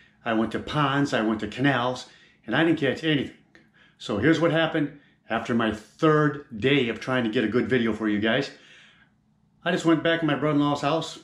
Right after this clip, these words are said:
in his little freshwater pond and went fishing for tilapia. So let's see what happened there, guys.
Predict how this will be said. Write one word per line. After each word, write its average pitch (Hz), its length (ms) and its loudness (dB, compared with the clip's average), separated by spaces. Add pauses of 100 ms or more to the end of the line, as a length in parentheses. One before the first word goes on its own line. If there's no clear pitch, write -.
(260)
in 135 100 -6
his 117 120 -2
little 139 160 0
freshwater 131 460 -2
pond 151 340 -2
and 110 380 -2 (160)
went 110 200 -4
fishing 156 440 -4
for 156 120 -6
tilapia. 170 500 -8 (440)
So - 180 -6
let's 120 280 -2
see 160 160 4
what 151 140 2
happened 156 280 0
there, 156 140 2
guys. 156 400 -2